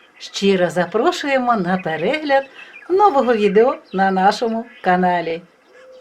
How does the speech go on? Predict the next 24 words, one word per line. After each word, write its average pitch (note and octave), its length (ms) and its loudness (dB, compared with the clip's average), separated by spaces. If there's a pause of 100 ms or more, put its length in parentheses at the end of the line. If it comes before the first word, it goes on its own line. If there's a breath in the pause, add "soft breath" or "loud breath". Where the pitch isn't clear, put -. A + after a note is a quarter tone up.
(920)
Пропонуємо C#4+ 1000 0 (720)
вашій E3+ 560 -6
увазі F#3 720 -4 (120)
посівний A3 920 -2 (400 soft breath)
аграрний F#3 680 -2
гороскоп E3+ 540 -4
на F#3+ 180 0
жовтень C#4+ 460 0
дві F3 120 -8
тисячі A#3+ 460 -8
двадцять G3+ 480 -4
третього E3+ 540 -6 (280 soft breath)
року. E3 420 -4
Час A3+ 360 -6
київський. D#3 680 -8 (840 loud breath)
Давайте F3 320 -6
розглянемо, G#3+ 720 -2
що E4+ 200 -4
ж E4+ 80 -6
ми A#3+ 120 0
можемо G#3+ 400 0
в F3+ 60 -6
жовтні E4+ 680 -2
посіяти G3+ 1000 -4